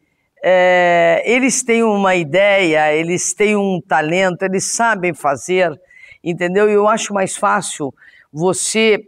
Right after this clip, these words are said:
lidar com o primeiro filme. E uma coisa que me leva também muito a fazer primeiro filme é por causa do meu lado, do meu trabalho internacional. O nicho do primeiro filme, ele é magnífico no exterior. Você veja,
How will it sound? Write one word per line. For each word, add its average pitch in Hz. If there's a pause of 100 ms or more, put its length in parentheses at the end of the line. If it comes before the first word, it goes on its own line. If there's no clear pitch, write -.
lidar 190
com 156
o 147
primeiro 156
filme. 151
E 175
uma 233
coisa 247
que 202
me 185
leva 180
também 165
muito 185
a -
fazer 143
primeiro 139
filme 190
é 190
por 180
causa 180
do 175
meu 170
lado, 165 (400)
do 160
meu 175
trabalho 165
internacional. 165 (920)
O 247
nicho 220 (340)
do 165
primeiro 185
filme, 254
ele 190
é 190
magnífico 214
no 135
exterior. 123 (480)
Você 233
veja, 143